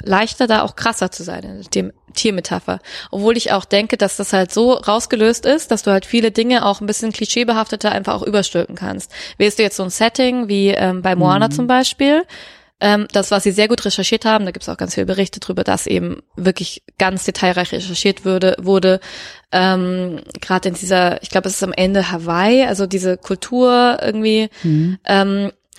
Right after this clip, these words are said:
Speaker 1: dass da halt einfach keine Fehler gemacht werden, weil ich meine, das ist ja bei Pocahontas und so weiter, auch bei Aladdin, das ist halt rassistisch, leider, also ich meine, ich mag die Filme trotzdem, aber es sind halt einfach so Dinge, die halt, die halt da sind, die halt damals nicht beachtet
Speaker 2: Es
Speaker 1: wurden.
Speaker 2: fehlte, es fehlte das,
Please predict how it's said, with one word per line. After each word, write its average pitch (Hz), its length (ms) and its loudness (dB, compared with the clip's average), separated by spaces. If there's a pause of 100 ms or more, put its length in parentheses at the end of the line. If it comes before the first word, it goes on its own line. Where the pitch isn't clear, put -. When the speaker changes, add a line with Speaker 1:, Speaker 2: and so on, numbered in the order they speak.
(160)
Speaker 1:
dass - 240 -6
da 180 140 2
halt 185 120 -2
einfach - 240 -6
keine 175 200 -8
Fehler 254 200 2
gemacht 180 320 -6
werden, 180 240 -6
weil 190 140 -2
ich - 80 -8
meine, 185 140 0
das 180 100 -4
ist - 60 -4
ja 180 100 4
bei 175 180 2
Pocahontas 202 540 -2
und 220 80 -6
so 208 100 -6
weiter, 220 320 0
auch - 140 -4
bei - 100 -12
Aladdin, 202 400 -4
das 185 140 -10
ist - 160 -14
halt 180 200 -12
rassistisch, - 920 -10
leider, 233 540 2
also 214 180 0
ich 208 100 -4
meine, 214 220 0 (1040)
ich - 80 -8
mag 302 160 -2
die 269 80 -6
Filme 190 160 -2
trotzdem, 190 380 -6
aber 151 100 -6
es 185 60 -10
sind 214 80 0
halt 208 120 0
einfach 196 160 0
so 196 80 -4
Dinge, 233 240 0
die 196 180 0
halt, 190 220 0 (180)
die 202 140 -4
halt 180 160 -2
da 208 180 2
sind, 214 340 -2
die 208 100 -2
halt 180 100 -2
damals 190 240 -2
nicht 196 120 -18
beachtet - 360 -4
Speaker 2:
Es 185 80 2
Speaker 1:
wurden. 160 80 -2
Speaker 2:
fehlte, 262 400 2
es 175 100 -2
fehlte 220 360 2
das, - 640 -2